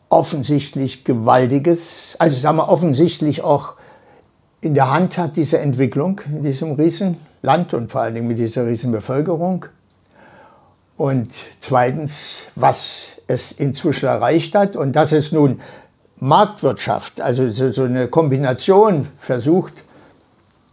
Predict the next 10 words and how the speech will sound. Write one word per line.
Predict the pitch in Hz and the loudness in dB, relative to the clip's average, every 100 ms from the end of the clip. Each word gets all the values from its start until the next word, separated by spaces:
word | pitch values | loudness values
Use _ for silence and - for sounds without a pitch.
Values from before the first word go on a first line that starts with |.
| _ _ _ _ _ | _ _ _ _ _
kann | - 143 | -4 0
falsch | 147 202 - | 2 0 0
sein, | 175 180 | -4 -4
kann | 131 127 | -4 -4
schief | 175 185 | -4 -2
gehen, | - 185 196 - _ _ _ _ _ _ _ _ - | -2 -2 -2 -6 _ _ _ _ _ _ _ _ -6
aber | 131 131 139 139 127 - _ _ _ _ | -2 0 0 -2 -4 -10 _ _ _ _
ich | 127 | -10
sag | - 131 | -4 -2
mal, | 143 135 131 | 0 0 -2